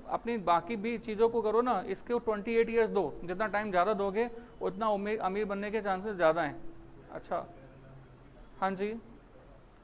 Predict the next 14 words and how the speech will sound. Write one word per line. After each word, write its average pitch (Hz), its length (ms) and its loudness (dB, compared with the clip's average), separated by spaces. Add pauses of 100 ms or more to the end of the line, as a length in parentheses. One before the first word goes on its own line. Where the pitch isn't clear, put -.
(100)
तो 226 80 6
हमने 233 200 2
कहा, 240 260 6
"सर 262 180 4
बीस 220 520 0
हज़ार 226 260 8
रुपये 233 160 0
कित-, - 360 -4
कब 240 120 6
invest 247 320 0
कर 247 120 4
रहे 240 120 6
हैं? 262 100 2
Monthly." 208 580 0